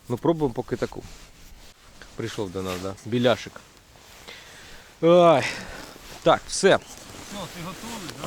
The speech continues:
Speaker 2: да?
Speaker 1: Да, я вже готовий.
Speaker 2: Давай, давай, давай.
Speaker 1: Вже цей. Повідець десь сантиметрів, наверно, п'ятдесят.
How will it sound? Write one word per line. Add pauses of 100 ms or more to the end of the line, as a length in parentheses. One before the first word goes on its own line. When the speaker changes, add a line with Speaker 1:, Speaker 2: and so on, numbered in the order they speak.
(300)
Speaker 2:
да?
Speaker 1:
Да,
я
вже
готовий.
Speaker 2:
Давай,
давай, (2000)
давай.
Speaker 1:
Вже
цей. (600)
Повідець
десь
сантиметрів,
наверно, (180)
п'ятдесят.